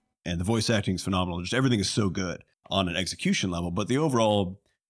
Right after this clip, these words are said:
design of it left me confused because at the end I got up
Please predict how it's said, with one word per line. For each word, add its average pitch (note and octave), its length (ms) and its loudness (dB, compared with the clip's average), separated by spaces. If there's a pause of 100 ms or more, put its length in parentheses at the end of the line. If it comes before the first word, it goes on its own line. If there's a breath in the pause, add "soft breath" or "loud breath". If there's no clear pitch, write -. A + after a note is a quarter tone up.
(140)
design A2 420 2
of F2 120 0
it F2+ 120 -8
left G2+ 180 -2
me F#2+ 100 2
confused F2 680 -6
because E2+ 320 -6
at F2 100 -10
the - 120 -4
end B2 420 2 (220)
I E2+ 120 -6
got F#2 280 0
up A#2+ 240 0